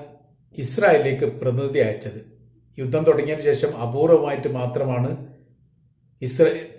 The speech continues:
ഇസ്രായേലിലേക്ക് അമേരിക്ക പ്രതിനിധികളെ അയക്കാറുള്ളത്.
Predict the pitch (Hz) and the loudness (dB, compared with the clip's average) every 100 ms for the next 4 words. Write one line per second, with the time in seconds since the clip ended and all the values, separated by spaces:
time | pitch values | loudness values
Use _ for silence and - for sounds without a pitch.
0 | - 160 - 160 165 156 151 170 131 131 | -12 -4 4 6 6 6 2 -2 -2 -2
1 | 165 196 - - 135 135 139 143 135 117 | 4 4 4 -2 -2 -4 -2 0 0 0
2 | 135 127 113 117 | -2 -2 0 -2